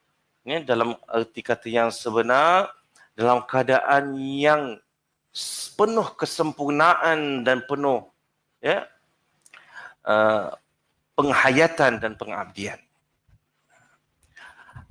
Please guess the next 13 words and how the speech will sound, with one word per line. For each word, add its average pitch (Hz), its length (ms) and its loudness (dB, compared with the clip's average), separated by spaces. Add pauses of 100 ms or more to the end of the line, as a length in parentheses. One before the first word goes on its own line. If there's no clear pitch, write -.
Maka 165 480 4
datanglah 196 560 4
bulan 165 240 4
Ramadan 151 560 4
ini, 185 480 -2 (480)
Allah 165 400 6
memberikan 170 640 0
kita 175 240 -6
peluang, 202 480 -2 (720)
seluas-luas 214 1120 0
peluang 180 480 2 (1200)
untuk 135 320 -8
kita 208 560 0